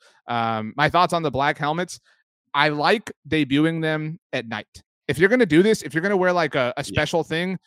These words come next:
Speaker 1: you cannot do it at, like, noon or whatever.
Speaker 2: No.
Speaker 1: Like, the, the Panthers did it right with their Thurs-, like, it's gotta be, prime time's gotta be a big deal. This is not just prime time game, it's the Sunday after Thanksgiving. Like, a lot of people are gonna be kinda sitting in watching it. So well done. I do think that clashes with the
Speaker 2: Mm.
Speaker 1: Packers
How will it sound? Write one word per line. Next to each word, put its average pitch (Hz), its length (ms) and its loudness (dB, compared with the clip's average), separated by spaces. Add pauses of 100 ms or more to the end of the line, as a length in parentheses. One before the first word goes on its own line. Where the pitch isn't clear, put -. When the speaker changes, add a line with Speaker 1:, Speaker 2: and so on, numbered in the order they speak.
Speaker 1:
you 151 100 -2
cannot 180 380 0
do 151 160 2
it 160 80 4
at, 120 80 -4
like, 127 200 -8
noon 113 440 -6
or 131 100 -6
whatever. 110 320 -4
Speaker 2:
No. - 40 -10
Speaker 1:
Like, 127 140 -10 (120)
the, 147 160 -8
the 147 100 -8
Panthers 190 400 2
did 180 140 0
it 165 80 2
right 151 320 0
with 143 160 -8
their 123 200 -4
Thurs-, 151 300 -2
like, 170 140 -2
it's 170 120 -12
gotta 202 180 0
be, 185 140 -6
prime 202 360 -4
time's 180 180 -6
gotta 147 140 -6
be 127 100 -8
a 120 60 -8
big 170 300 -4
deal. 170 380 0 (240)
This 156 120 -8
is 165 160 -10
not 196 180 0
just - 260 -2 (160)
prime 165 200 -6
time 185 160 -8
game, 196 160 -6
it's - 120 -12
the 147 60 -10
Sunday 185 340 -2
after 170 260 0
Thanksgiving. 180 640 -4
Like, 123 180 -8
a 120 60 -8
lot 156 180 -2
of 151 60 -8
people 165 260 -4
are - 20 -2
gonna 151 160 -2
be 131 120 -6
kinda 135 260 -6
sitting 160 260 -8
in 151 160 -8
watching 160 320 -4
it. 165 140 -6 (240)
So 135 160 -6
well 160 220 2
done. 160 320 -2 (260)
I 135 80 -6
do 190 260 0
think 226 260 -6
that 160 200 -6
clashes 143 680 -8 (100)
with 143 180 -4
the 123 80 -4
Speaker 2:
Mm. 90 80 -4
Speaker 1:
Packers 180 560 -4